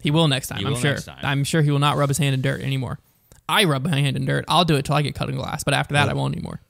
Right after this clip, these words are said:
Speaker 2: Don't do it.
Speaker 1: Um, but yeah, very surprising to see all of them not perform. Specifically Rick. This was, like, Rick's tournament.
Speaker 2: I think, well, it's, I think, I guess what happened was true, where the,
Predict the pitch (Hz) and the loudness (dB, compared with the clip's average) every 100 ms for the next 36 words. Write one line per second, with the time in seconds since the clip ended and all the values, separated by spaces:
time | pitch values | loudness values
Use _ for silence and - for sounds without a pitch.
0 | _ - 107 98 67 - - - 147 143 | _ -8 -6 -4 -8 -10 -12 0 2 4
1 | 135 131 147 180 139 135 196 392 311 185 | 4 4 2 4 2 2 2 2 2 2
2 | 202 185 175 160 - 160 - 156 170 143 | 4 4 4 2 2 -2 0 2 2 2
3 | 143 139 - 139 - - 147 _ _ - | 2 2 0 -6 -8 -8 -8 _ _ -20
4 | _ _ - 160 254 220 156 135 131 - | _ _ -4 2 2 2 2 2 -2 -6
5 | - _ 160 185 190 165 143 156 143 - | -20 _ -4 0 2 2 2 0 0 -2
6 | 143 - - _ - 139 160 202 208 - | -4 -4 -10 _ -10 -6 -2 -4 -4 -10
7 | - - 139 156 175 - _ _ _ 127 | -8 0 4 4 0 -14 _ _ _ -6
8 | 107 - - - - 101 - 117 113 104 | -4 -6 -8 -12 -10 -8 -4 -2 -2 0
9 | 120 131 117 110 113 123 120 101 - 135 | -2 -2 -2 0 -2 -2 -2 -4 -4 -4
10 | 135 107 101 98 | -2 -2 -2 -2